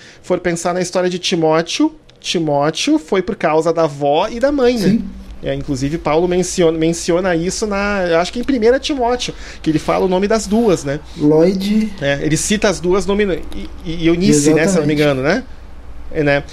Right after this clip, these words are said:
Speaker 1: Então ele menciona o nome das duas e fala que, e ele deixa entender que é por causa da vida delas que Timóteo acabou, ah, as-, ah, virando cristão depois, né? Ah, né? Mas, é, olha, vou te dizer,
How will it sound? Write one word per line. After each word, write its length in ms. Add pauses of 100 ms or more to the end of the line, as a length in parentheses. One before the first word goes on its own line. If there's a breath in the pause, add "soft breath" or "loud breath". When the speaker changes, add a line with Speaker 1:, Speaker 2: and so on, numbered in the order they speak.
(140 loud breath)
Speaker 1:
Então 140
ele 100
menciona 400
o 40
nome 200
das 240
duas 340
e 60
fala 320
que, 120
e 260
ele 160
deixa 400
entender 380
que 100
é 20
por 160
causa 380
da 140
vida 340
delas 480
que 100
Timóteo 580
acabou, 760
ah, 480
as-, 180
ah, 220 (460)
virando 420
cristão 320
depois, 460
né? 60 (1160 loud breath)
Ah, 640
né? 220
Mas, 200
é, 240 (140)
olha, 320
vou 140
te 160
dizer, 340